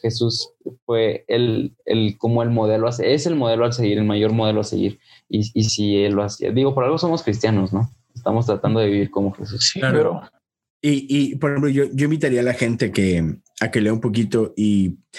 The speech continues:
Speaker 3: y que conozca y explore un poquito, am,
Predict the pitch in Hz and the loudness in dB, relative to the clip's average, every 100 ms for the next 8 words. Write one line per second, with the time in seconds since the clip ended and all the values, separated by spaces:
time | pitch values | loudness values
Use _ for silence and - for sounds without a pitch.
0 | - - - _ _ 120 123 113 - - | -12 -12 -16 _ _ -2 -2 -2 -6 -4
1 | 131 123 120 143 147 - 147 - 117 107 | 0 2 2 0 0 0 0 0 0 2
2 | - - 120 117 120 123 117 120 131 131 | 0 0 0 2 0 0 0 0 0 0
3 | 131 - - - _ _ - 104 101 92 | -2 -8 -20 -20 _ _ -2 0 2 2
4 | 82 | -2